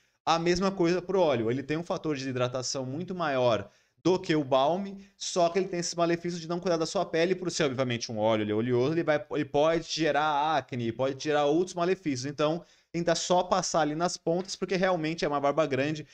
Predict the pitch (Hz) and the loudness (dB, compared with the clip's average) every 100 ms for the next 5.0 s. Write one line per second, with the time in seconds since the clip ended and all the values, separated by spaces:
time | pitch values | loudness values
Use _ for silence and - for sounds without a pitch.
0 | - - 156 151 139 147 175 180 165 135 | -20 -4 -2 -2 0 2 0 0 0 0
1 | - 139 160 151 139 131 127 127 131 123 | -4 -4 -4 -4 -2 0 2 4 4 4
2 | 135 165 147 151 180 170 - 170 147 139 | 2 2 0 0 -2 -4 -6 -2 0 2
3 | 160 165 147 151 - _ _ 160 160 151 | 2 2 2 2 -2 _ _ 0 2 2
4 | 139 147 147 147 139 139 160 147 107 - | 2 0 -4 -4 -2 0 2 2 0 -4